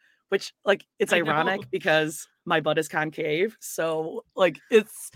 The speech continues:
Speaker 2: Stop
Speaker 1: it's a
Speaker 2: bragging,
Speaker 1: crowd pleaser. It's
Speaker 2: Jody.
Speaker 1: a hit. Um, oh, okay. So Paige and I are gonna go see Les Mis.
Speaker 2: <laughs>
Speaker 1: And, uh, so I know it triggers you, but, you know, it was, like, one of the first shows I saw when I was younger,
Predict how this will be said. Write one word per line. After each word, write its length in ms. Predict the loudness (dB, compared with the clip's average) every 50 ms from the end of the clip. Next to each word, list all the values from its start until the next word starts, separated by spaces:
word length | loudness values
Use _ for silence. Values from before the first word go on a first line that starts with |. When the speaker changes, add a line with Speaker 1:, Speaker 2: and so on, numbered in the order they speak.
| -20 -20
Speaker 2:
Stop 300 | -20 -14 -2 2 2 2
Speaker 1:
it's 80 | 4 4
a 40 | 4
Speaker 2:
bragging, 200 | 6 6 8 8
Speaker 1:
crowd 180 | 8 8 8
pleaser. 180 | 6 6 6 6
It's 80 | 6 6
Speaker 2:
Jody. 320 | 4 4 4 4 2 2
Speaker 1:
a 80 | 2 0
hit. 280 | 2 0 0 -2 -4 -10 _ _ -20 -20 -20 -20 -18 -18 -18 -10 0 2
Um, 400 | 4 4 6 4 2 0 -2 -4 -6 _ _ _ _ _ _ _ _ _ _ _ _ _ _ _ -2 2
oh, 200 | 4 4 6 4
okay. 200 | 2 2 0 0
So 220 | 0 0 -4 -4
Paige 240 | -2 -2 -4 -4 -2
and 80 | -2 -2
I 60 | -2
are 100 | -2 -2
gonna 160 | -2 -4 -4 -4
go 240 | -4 -2 -2 -2
see 480 | -4 -6 -10 -10 -10 -10 -8 -4 -4 -4 -4 -4
Les 300 | -4 -6 -6 -6 -6 -6
Mis. 640 | -6 -6 -6 -8 -8 -6 -4 -2 -2 -2 -2 -4 -8 -14
Speaker 2:
<laughs> 60 | -18 -20 -20 -20 -20 -20 -20 -20 -20 -18 -16 -14 -14 -14 -16 -16 _ -6
Speaker 1:
And, 420 | -4 -2 -2 0 -2 -2 -2 -2 0
uh, 320 | 0 2 2 2 0 -2
so 160 | -2 -4 -8 -10 -8 -6
I 160 | -2 0 0
know 500 | 2 2 2 4 4 4 4 4 2 0
it 160 | 0 -2 -2
triggers 580 | -4 -6 -2 -2 0 0 2 2 0 0 -2 -2
you, 540 | -2 2 2 4 4 4 2 2 2 0 -2 -6 -6
but, 240 | 0 0 2 2 0 _ _ -20 -20 -20 -20 _ _
you 180 | -8 -6 -4 -4
know, 260 | -4 -2 -2 -2 -2
it 80 | -2 -2
was, 140 | -2 -2
like, 120 | -4 -4 -4
one 120 | -4 -4
of 60 | -4
the 80 | -4 -6
first 340 | -8 -8 -6 -6 -6 -6 -6
shows 340 | -6 -6 -4 -4 -4 -4 -6
I 100 | -8 -8
saw 280 | -6 -4 0 0 0
when 120 | 0 0 -4
I 20 |
was 200 | -6 -8 -8 -8
younger, 640 | -8 -8 -8 -6 -4 -2 0 0 2 0 0 -2